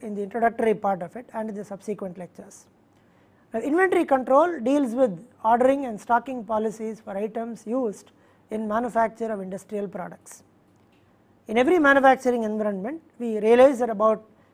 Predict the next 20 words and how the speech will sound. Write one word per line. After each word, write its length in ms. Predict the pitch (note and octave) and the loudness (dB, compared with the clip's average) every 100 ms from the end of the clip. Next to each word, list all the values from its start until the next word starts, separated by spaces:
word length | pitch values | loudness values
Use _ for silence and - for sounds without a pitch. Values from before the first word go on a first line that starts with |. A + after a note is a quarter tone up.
| _ A#3+ | _ 0
nearly 360 | B3+ C4+ B3+ | 2 2 2
eighty 220 | C4 C#4 B3 | 0 0 0
percent 440 | C#4 C4+ C#4+ B3 | 0 0 -2 0
or 140 | A#3+ | -2
more 320 | G#3 A3+ C4+ A#3+ | 0 4 4 4
of 140 | G#3 | 2
the 100 | G3+ | -2
items 380 | A3 G#3+ A3+ G#3 | -4 -6 -8 -10
are 100 | G3 | -10
bought 300 | F3 G#3 G#3+ | -4 -4 -4
out 180 | G#3+ G#3+ | -8 -10
from 160 | F#3 | -14
outside, 400 | F3+ E3 F3+ B3 _ _ _ _ _ _ _ - | -14 -12 -12 -14 _ _ _ _ _ _ _ -8
and 160 | A3 | -2
the 80 | A3 | 2
rest 200 | C4 C4 | 0 0
enter 300 | C4+ B3 C#4+ | -6 0 4
as 160 | C4 G#3+ | 6 6
raw 100 | A3 | 2
material, 480 | A3 A3+ A3 A3 | 0 -2 -2 -4